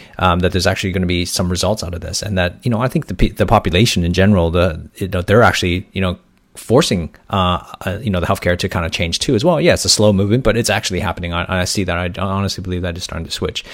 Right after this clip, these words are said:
So, you know, being, you know, you have a waiting list practice, um, you know, people are, you know, have to line up, you know, to kinda come to see you. What are the typical, uh, clients that you actually see? Like, what, what the que-, actually, let me frame this question a bit better. What are, what do you see right now in today's, you know, in two thousand sixteen,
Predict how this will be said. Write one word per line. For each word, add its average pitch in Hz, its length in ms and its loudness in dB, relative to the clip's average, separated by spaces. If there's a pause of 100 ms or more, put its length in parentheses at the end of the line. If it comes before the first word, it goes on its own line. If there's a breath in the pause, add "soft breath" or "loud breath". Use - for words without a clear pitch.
(220 loud breath)
So, 180 420 6
you 151 100 4
know, 127 100 6
being, 147 460 4
you 117 100 2
know, 104 60 4
you 120 240 6
have 107 160 4
a - 20 2
waiting 95 240 4
list 87 160 0
practice, 90 460 2 (280 loud breath)
um, 92 320 2
you 92 60 0
know, 92 100 2
people 98 240 0
are, 92 220 2
you 98 40 -2
know, 90 220 0
have 95 200 0
to 95 40 -2
line 92 240 4
up, 90 160 0
you 95 80 0
know, 82 80 0
to - 140 -6
kinda 90 180 -4
come 202 160 0
to - 60 -8
see - 140 -2
you. 135 80 4
What 214 180 6
are 339 60 6
the - 120 -8
typical, 113 760 6 (240 loud breath)
uh, 98 300 4
clients 104 380 2
that 95 120 2
you 98 120 2
actually 98 260 2
see? 120 220 2
Like, 107 160 0
what, 175 280 4
what 147 200 -2
the 151 80 0
que-, 139 260 0
actually, 104 360 0
let 120 120 0
me 135 160 4
frame - 320 0
this 101 120 0
question 98 280 -2
a 92 40 0
bit 87 120 0
better. 87 240 0 (440 loud breath)
What 147 340 6
are, 226 220 6
what 151 420 0
do 220 80 6
you 233 100 4
see 131 300 4
right 107 240 6
now 95 220 2
in 92 100 2
today's, 101 500 2
you 104 80 0
know, 92 60 2
in 90 80 -2
two - 80 -2
thousand 113 180 4
sixteen, 92 480 0